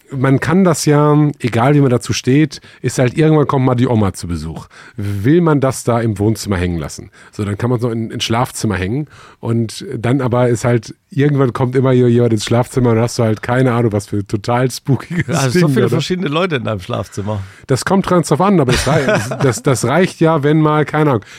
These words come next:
Speaker 1: der Vermieter kommt und
Speaker 2: Ja.
Speaker 1: das Rollo ist kaputt oder
Speaker 2: Ja,
Speaker 1: so.
Speaker 2: ja, natürlich,
Speaker 1: Ne?
Speaker 2: ja. Da gibt's auch eine Lösung dafür tatsächlich. Also, ich finde, bei so einem Bild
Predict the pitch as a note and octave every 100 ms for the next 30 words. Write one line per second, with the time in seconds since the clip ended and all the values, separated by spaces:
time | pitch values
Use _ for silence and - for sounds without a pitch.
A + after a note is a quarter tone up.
0 | - - C#3 - C#3 C3 F3 - A#2 -
1 | A#2 D#3+ F#3 - - - C3+ C#3+ G#2+ G2+
2 | C#3 F3 A#2 G2 - F#2+ G2+ G#2 G#2 F#2
3 | B2+ C#3+ C3 C#3 A2+ A#2+ A#2+ C#3 G2+ G#2
4 | - - - - - _ _ _ _ _
5 | _ _ _ _ _ _ _ _ _ _
6 | _ _ _ - C#3 E3 D3+ D3+ E3+ B2
7 | D3+ E3+ C#3 G#2+ - G#2+ A2 G2+ - A2+
8 | C#3 B2+ A2 B2 _ _ _ _ _ _
9 | _ _ - - A2 D3+ C#3+ C3+ A2+ B2
10 | C3 C#3